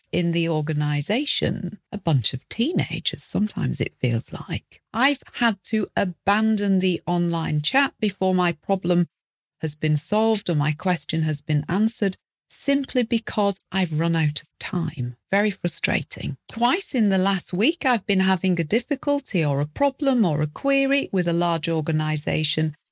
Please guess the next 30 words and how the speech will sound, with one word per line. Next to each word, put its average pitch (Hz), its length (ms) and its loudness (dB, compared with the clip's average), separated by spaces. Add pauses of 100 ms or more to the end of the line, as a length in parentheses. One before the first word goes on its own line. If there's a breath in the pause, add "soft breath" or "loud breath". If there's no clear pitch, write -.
(140)
and 240 160 0
I've 254 220 2
asked 311 240 -2
the 277 80 -6
question, 240 560 0 (280)
"Can 277 200 0
I 392 80 2
speak - 400 -2
to 262 100 -4
someone 226 420 2
in 208 140 4
that 208 240 0
department?" - 1040 -2 (500)
And 320 140 2
I've 302 240 0
been 226 180 4
told, 202 480 0 (460)
"People 220 340 -2
in 370 160 4
that 294 220 0
department 214 640 -2
do 185 160 2
not 277 320 0
have 208 220 -2
telephone 170 640 0
numbers. 127 500 -2 (240)
They 208 260 2
are 226 220 0
not 226 460 -2
customer 294 560 -2